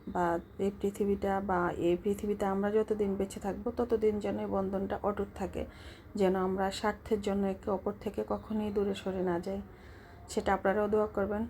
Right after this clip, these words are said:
আর আমাদের মধ্যেও সেই অঙ্গীকারটা অবশ্যই থাকতে হবে। তবে তাদের প্রতি আমার চাওয়া পাওয়ার কোনো কিছু নেই, কারণ আমি ওদের সবার বড়, আমি ওদের বড় বোন। ইচ্ছে করে তো ওদেরকেই সব কিছু দিয়ে দিতে, কিন্তু সেটা তৌফিক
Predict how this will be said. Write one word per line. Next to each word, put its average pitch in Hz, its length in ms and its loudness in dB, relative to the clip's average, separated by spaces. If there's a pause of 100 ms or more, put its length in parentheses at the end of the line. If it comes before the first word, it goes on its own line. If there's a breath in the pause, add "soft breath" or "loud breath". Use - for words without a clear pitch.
(140)
আর 175 120 0
আমাদের 196 400 2
মধ্যেও 190 360 -2
সেই 185 340 0
অঙ্গীকারটা 202 540 -2
অবশ্যই 190 300 -4
থাকতে 185 360 -6
হবে। 185 260 -6 (400)
তবে 247 260 4
তাদের 208 320 2
প্রতি 226 280 0
আমার 208 200 2
চাওয়া 196 280 0
পাওয়ার 214 240 0
কোনো 208 260 -2
কিছু 208 300 -2
নেই, 196 320 4 (240)
কারণ 190 260 2
আমি 185 200 4
ওদের 190 200 2
সবার 190 440 0
বড়, 180 280 2 (420)
আমি 196 160 2
ওদের 185 220 2
বড় 185 260 0
বোন। 202 280 2 (760 loud breath)
ইচ্ছে 226 280 6
করে 214 240 4
তো 214 160 0
ওদেরকেই 196 440 4
সব 202 180 0 (100)
কিছু 202 240 2
দিয়ে 196 200 4
দিতে, 180 280 0
কিন্তু 185 500 -2 (260)
সেটা 185 460 0
তৌফিক 180 380 0